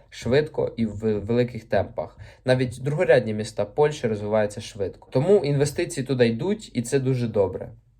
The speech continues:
Ну і четверте, це можливість навчання на англійській мові за теж низьку ціну. Деш-, ну, давайте підсумуємо. Я буду вчитись на англійській мові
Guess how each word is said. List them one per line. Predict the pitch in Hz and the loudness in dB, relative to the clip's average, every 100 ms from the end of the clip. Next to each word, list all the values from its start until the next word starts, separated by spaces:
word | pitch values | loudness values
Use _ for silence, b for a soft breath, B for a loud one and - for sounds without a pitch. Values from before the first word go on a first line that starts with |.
| _ 170 | _ 2
Ну | 208 | 4
і | 190 175 | 4 -2
четверте, | 160 156 160 190 185 - 151 | -6 -4 4 4 4 2 0
це | 147 - 131 131 127 123 127 131 | 0 0 6 6 6 2 -2 0
можливість | 131 131 139 123 120 | 0 2 0 0 -2
навчання | 110 - 113 113 104 | -6 0 0 2 -2
на | 104 | -2
англійській | 98 104 113 131 - 131 | -4 -2 -2 -2 -4 -4
мові | 147 160 143 143 b b b b b b | 0 0 -2 -6 b b b b b b
за | - 123 123 110 | -2 6 6 6
теж | 113 - 135 127 | 2 6 6 6
низьку | 127 - 139 | -2 -2 -6
ціну. | - 160 156 143 135 135 - _ - | -6 -6 -4 -2 -4 -10 -20 _ 4
Деш-, | 135 127 - - | 4 4 -4 -10
ну, | 170 | 0
давайте | 180 156 - | 6 6 4
підсумуємо. | 113 120 - 113 98 | -4 -4 0 0 0
Я | 113 | -2
буду | 127 123 | -2 -4
вчитись | 113 113 110 95 113 | -4 -6 -8 -6 0
на | |
англійській | 113 123 143 - - | 0 2 -2 -4 -2
мові | 202 202 180 | 0 0 -2